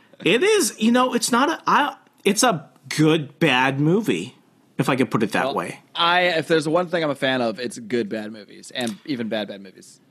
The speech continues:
Speaker 1: Yeah, so th-, this is
Speaker 2: Similar to my obsession with reading stories that piss me off.
Speaker 1: Your
Speaker 2: Uh,
Speaker 1: hate
Speaker 2: as we
Speaker 1: reading?
Speaker 2: discussed, uh, as we, yeah, as we discussed a bit in the Second Print Comics fan zone, some people have been trying to talk me <laughs> down from the ledge, some of our,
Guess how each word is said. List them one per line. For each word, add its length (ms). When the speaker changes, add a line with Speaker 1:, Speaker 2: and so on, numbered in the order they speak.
Speaker 1:
Yeah, 280
so 460
th-, 220
this 220
is 220
Speaker 2:
Similar 320
to 100
my 120
obsession 440
with 120
reading 380
stories 420
that 260
piss 220
me 120
off. 280
Speaker 1:
Your 200
Speaker 2:
Uh, 20
Speaker 1:
hate 200
Speaker 2:
as 60
we 60
Speaker 1:
reading? 300
Speaker 2:
discussed, 280
uh, 220
as 160
we, 100
yeah, 120
as 160
we 60
discussed 420
a 40
bit 120
in 100
the 40
Second 300
Print 180
Comics 300
fan 240
zone, 240
some 160
people 200
have 80
been 120
trying 200
to 40
talk 300
me 60
<laughs> 20
down 220
from 100
the 60
ledge, 320
some 180
of 100
our, 160